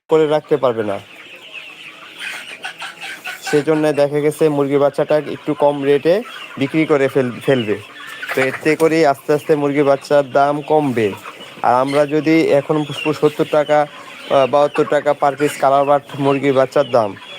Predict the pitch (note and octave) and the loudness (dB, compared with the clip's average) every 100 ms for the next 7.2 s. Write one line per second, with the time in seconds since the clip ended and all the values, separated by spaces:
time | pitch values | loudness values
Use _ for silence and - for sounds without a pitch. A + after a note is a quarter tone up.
0 | - - B2+ C3+ C#3+ D3 D#3 - C#3 C#3+ | -6 -2 0 2 0 0 -4 0 2 2
1 | C#3+ C#3+ C#3+ D3 D3 - D#3 D3 B2 C#3 | 2 0 2 2 0 2 2 2 2 2
2 | D#3 C3+ G#2 - - - - A#2+ C3 C3+ | 4 2 -4 -10 -18 -10 -6 -2 0 2
3 | C#3+ C#3 C#3+ E3 D3+ D3 D3 D3+ C#3+ C3 | 2 2 0 2 2 4 4 4 2 2
4 | C#3 C3 C#3 C#3+ C#3 C#3 D3+ C3+ C#3 C#3 | 2 2 0 2 2 2 0 2 2 2
5 | C#3+ C#3 C#3+ C#3 - C#3 C#3 B2 G#2 - | 0 2 2 0 0 0 2 0 -2 -14
6 | - - - C3+ C#3 C#3 D3+ - D3 E3 | -16 -14 -2 0 2 0 0 0 0 2
7 | D#3+ | 2